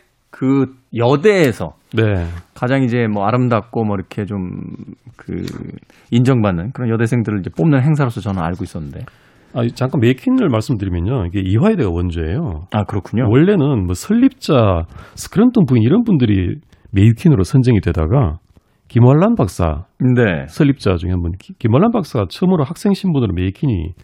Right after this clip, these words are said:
Speaker 2: 되신 걸로 나와 있어요.
Speaker 1: 아, 그렇습니까?
Speaker 2: 네.
Speaker 1: 오.
Speaker 2: 그 이후로 약간 성격이 바뀌면서 어떤 그 용모라든지 이런 걸 좀 많이 보고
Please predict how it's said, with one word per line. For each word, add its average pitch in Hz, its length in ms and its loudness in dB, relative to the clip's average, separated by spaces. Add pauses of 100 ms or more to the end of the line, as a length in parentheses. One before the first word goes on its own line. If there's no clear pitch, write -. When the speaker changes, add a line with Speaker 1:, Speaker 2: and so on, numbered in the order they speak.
Speaker 2:
되신 113 260 0
걸로 90 160 -2
나와 76 220 -4
있어요. 95 480 -4
Speaker 1:
아, 92 160 0
그렇습니까? 90 580 -8
Speaker 2:
네. 90 200 0 (180)
Speaker 1:
오. 87 140 -8
Speaker 2:
그 139 120 2
이후로 202 160 2
약간 147 200 0
성격이 180 360 -2
바뀌면서 156 680 -2 (400)
어떤 107 260 -4
그 98 140 0
용모라든지 104 640 4
이런 139 240 4
걸 113 160 2
좀 95 180 -6
많이 90 140 2
보고 82 800 -4